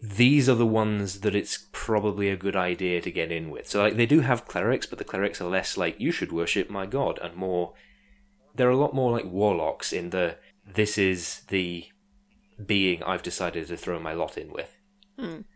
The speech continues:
Speaker 1: Really, the only distinction is that a warlock you actually have to make a contract with, whereas the Kirk acknowledges that there are some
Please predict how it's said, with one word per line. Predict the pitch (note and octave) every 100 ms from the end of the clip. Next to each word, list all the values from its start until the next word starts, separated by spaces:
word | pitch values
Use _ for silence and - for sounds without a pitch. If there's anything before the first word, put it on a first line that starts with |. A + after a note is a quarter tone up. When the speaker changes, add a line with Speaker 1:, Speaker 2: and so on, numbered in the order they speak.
| - - _ _ - _ -
Speaker 1:
Really, | A2+ A#2
the | G#2 G#2+
only | G#2+
distinction | G2 - G#2+ F#2+ - F2+
is | F2+ F2
that | - E2+
a | F2 E2+
warlock | E2 F2+ G2 F2+ E2+ - -
you | F#2+ F2+ F2 D#2+
actually | F2 D2 E2+
have | E2+ -
to |
make | F2 D#2
a | D2+
contract | - B2 A2+ F#2 E2
with, | E2+ D#2 - - - - -
whereas | F#2 E2 -
the | -
Kirk | F#2+ F2
acknowledges | E2 F#2 F2+ E2+ E2
that | -
there | E2+ E2
are | E2
some | D#2+ - F2 F2 E2